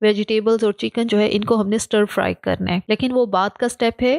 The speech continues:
अभी जो है इनको बस लाइटली हमने जो है यहाँ पे फ्राई करना है। ये स्टेप जो है, इस स्टेप में ये कोशिश रखनी है कि चिकन आपका अच्छी तरह से गल जाए। उस काम में आपको छह से सात मिनट भी लग सकते हैं,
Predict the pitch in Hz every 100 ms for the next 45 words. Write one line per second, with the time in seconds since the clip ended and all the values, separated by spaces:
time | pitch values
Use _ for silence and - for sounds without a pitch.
0 | 415 220 208 233 254 226 220 226 240 -
1 | 208 - 220 214 208 214 208 190 196 214
2 | 233 247 233 196 196 190 190 196 196 185
3 | 185 202 202 175 175 - 175 175 170 190
4 | - 226 330 - 320 - 302 339 - 277
5 | - 269 262 254 254 262 254 247 240 247
6 | 269 254 240 - 240 247 254 - 247 254
7 | 214 202 220 - 220 202 196 202 226 202
8 | 202 202 185 214 - - 262 - - 254
9 | 254 254 220 202 226 226 233 - 226 233
10 | - 240 214 202 214 214 220 214 214 -
11 | 208 - 214 220 214